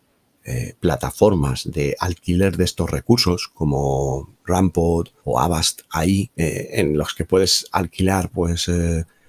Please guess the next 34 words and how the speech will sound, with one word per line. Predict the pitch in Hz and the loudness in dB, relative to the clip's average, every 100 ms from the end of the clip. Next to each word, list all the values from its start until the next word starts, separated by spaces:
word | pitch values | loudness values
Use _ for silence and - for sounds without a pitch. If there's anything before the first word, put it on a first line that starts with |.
| _ _ _ | _ _ _
una | 107 95 90 87 87 87 85 | 0 4 4 4 2 2 0
cierta | 85 - 95 92 87 - - 87 85 85 85 | -2 2 4 4 2 -4 -2 0 0 -2 0
potencia | 90 85 92 - 90 87 85 | 0 2 0 2 0 0 -2
G | - 92 | -2 -2
P | 82 92 | 2 2
U | 95 - _ _ _ _ | 2 -2 _ _ _ _
con | _ 71 | _ -4
bastante | 62 - 85 85 85 82 80 78 82 _ | -2 -2 -2 -2 -2 0 0 -2 -6 _
memoria | - 85 92 98 85 | 0 2 4 4 2
virtual | 80 80 87 92 80 | -2 -2 0 2 0
para | - 76 73 73 76 | -2 -4 -4 -6 -10
esta | - - 82 | -8 -2 0
G | 87 | 0
P | 90 | 2
U, | 101 87 - _ _ _ - | 2 2 -4 _ _ _ -14
eh, | - - - | -12 -12 -10
por | - 58 57 - _ - | -4 -2 -4 -10 _ -4
escasos | 87 - 85 - 87 - | -4 0 0 2 0 2
céntimos | 98 95 90 87 120 - _ | 2 4 2 2 0 -6 _
al, | 82 78 73 76 76 76 - | -6 -4 -4 -4 -4 -6 -6
a | 73 78 | -6 -4
la | 76 76 82 | -2 0 2
hora, | 104 107 127 - | 4 2 -2 0
pues, | 90 82 | 0 2
eh, | 87 73 76 - | 2 2 0 0
todo | 87 82 | 2 4
esto | 87 92 | 4 2
implica | 85 92 87 98 120 | 2 0 0 -2 0
que | - 90 | 0 2
los | 90 85 | 2 -2
estudios | - 90 90 95 | -2 2 2 2
tienen | 82 87 | 2 2
que | 90 90 | 2 0
invertir | 85 71 64 - 101 87 | 2 0 -2 2 2 2